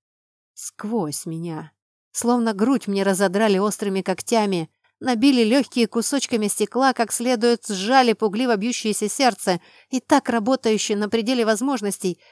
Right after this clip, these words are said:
и отпустили, позволив пожить еще немного. Совсем чуть-чуть. Ровно до того момента,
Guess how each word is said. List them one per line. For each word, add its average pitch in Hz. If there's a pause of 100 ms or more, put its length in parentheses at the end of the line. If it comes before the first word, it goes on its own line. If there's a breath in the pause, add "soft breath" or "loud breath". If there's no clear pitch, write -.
(120 soft breath)
и 294 (180)
отпустили, 226 (460)
позволив 175
пожить 170
еще 180
немного. 175 (440)
Совсем 226
чуть-чуть. - (400)
Ровно 180
до 175
того 170
момента, 185